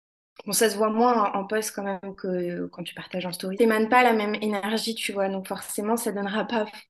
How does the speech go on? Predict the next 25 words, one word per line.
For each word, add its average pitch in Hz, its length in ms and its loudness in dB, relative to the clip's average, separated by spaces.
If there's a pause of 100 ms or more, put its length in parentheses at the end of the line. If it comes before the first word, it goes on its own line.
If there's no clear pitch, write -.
(140)
aussi 214 360 -2
aux 208 180 0
personnes 214 560 0
de, 202 300 0 (720)
de 196 240 -2
te 196 140 -6
suivre 269 420 6
ou 247 60 6
de 269 40 0
te 220 100 0
contacter 208 600 6
ou 254 180 6
de - 60 -12
se 226 80 -4
faire 202 180 -6
accompagner 196 400 -6
par 202 160 -4
toi. 262 160 2
Donc 233 200 0
je 196 60 -12
me 190 60 -10
suis 185 160 -12
dit, « 175 80 -12
Bon, 185 80 -4
règle 214 460 0